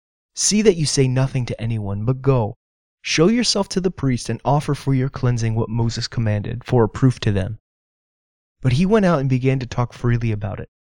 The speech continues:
and to spread the news, so that Jesus could no longer openly enter a town, but was out in desolate places, and people were coming to him from every quarter.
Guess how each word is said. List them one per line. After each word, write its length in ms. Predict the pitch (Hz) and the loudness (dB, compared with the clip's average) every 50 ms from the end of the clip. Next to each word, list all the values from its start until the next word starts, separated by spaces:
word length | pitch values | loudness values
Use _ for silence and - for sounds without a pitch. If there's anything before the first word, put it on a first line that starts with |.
| _ _ | _ _
and 100 | - 147 | -4 -2
to 80 | 147 135 | 0 -2
spread 300 | - - - 156 151 156 | -2 0 2 2 2 2
the 60 | 151 | 2
news, 320 | 139 127 117 101 104 104 - | 0 0 -2 -4 -6 -8 -6
so 160 | - 147 143 | -2 -2 0
that 160 | 139 143 120 | 0 -2 -4
Jesus 400 | 131 147 160 180 175 165 165 - | -4 -6 -4 -4 -2 -2 -4 -4
could 180 | - - 135 135 | -2 -2 -2 -2
no 240 | 135 147 156 175 214 | 0 0 0 0 0
longer 540 | 226 190 165 160 165 165 143 113 101 104 - _ _ _ _ _ _ | 0 0 0 0 0 -2 -2 -4 -8 -10 -14 _ _ _ _ _ _
openly 460 | 156 180 160 175 170 160 151 147 127 | -2 -2 0 2 2 2 2 2 0
enter 260 | - 123 139 135 131 117 | 0 0 0 0 0 0
a 60 | 110 | -2
town, 400 | - - 123 120 113 104 104 - _ _ _ _ _ _ _ _ _ _ _ _ _ _ - | -2 -2 -2 -2 -2 -4 -8 -14 _ _ _ _ _ _ _ _ _ _ _ _ _ _ -2
but 120 | 135 127 | 0 2
was 180 | 123 135 123 - | 2 2 2 2
out 280 | - 135 160 160 - | 2 4 4 4 4
in 140 | 123 131 120 | 2 0 0
desolate 480 | 117 127 120 - - 120 113 - - - | 2 2 0 2 0 0 -2 -2 -6 -6
places, 540 | - 113 107 104 - - - 123 - - - _ _ _ _ _ _ _ _ _ _ _ | -4 -2 -2 -2 -4 -8 -10 -12 -12 -16 -20 _ _ _ _ _ _ _ _ _ _ _
and 140 | - 117 110 | -2 -2 2
people 240 | - 147 139 151 147 | 2 2 4 6 4
were 140 | 131 117 117 | 4 4 0
coming 320 | - - 139 143 143 127 | 2 2 2 2 2 0
to 80 | - 101 | 0 0
him 200 | 107 117 117 110 | 0 0 0 -2
from 220 | - - 120 107 - | -2 -2 -2 -2 0
every 260 | - 127 - - 101 104 | 0 -2 0 0 -4 -4
quarter. 480 | - - - 104 104 - - - - | -4 -2 -2 -2 -2 -2 -6 -10 -12